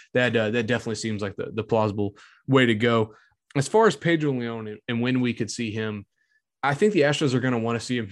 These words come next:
cut down on the strikeouts a little bit. And, and then just depends on where they wanna play him in the field. If they, they played him at second base on Sunday, if they wanna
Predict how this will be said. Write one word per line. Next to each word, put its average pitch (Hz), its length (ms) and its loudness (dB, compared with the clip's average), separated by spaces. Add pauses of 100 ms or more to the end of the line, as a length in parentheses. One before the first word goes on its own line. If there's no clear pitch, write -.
cut 117 160 -4
down 110 160 -6
on 104 80 -10
the - 40 -14
strikeouts 104 420 -8
a 104 40 -8
little 101 220 -8
bit. 104 280 -4
And, 123 220 -2
and 139 140 2
then 160 140 0
just 147 180 -4
depends 160 260 -2
on 143 120 2
where 143 120 6
they 139 80 6
wanna 131 220 0
play 127 220 -4
him 123 100 -4
in 117 60 -6
the 107 60 -10
field. 127 280 -6
If 107 80 -10
they, 117 300 -4 (160)
they 113 80 -2
played 117 200 -2
him 117 100 -4
at 101 100 -10
second 113 280 -4
base 113 240 -8
on 110 100 -8
Sunday, 123 340 -4
if 101 80 -8
they 113 120 -2
wanna 117 320 -2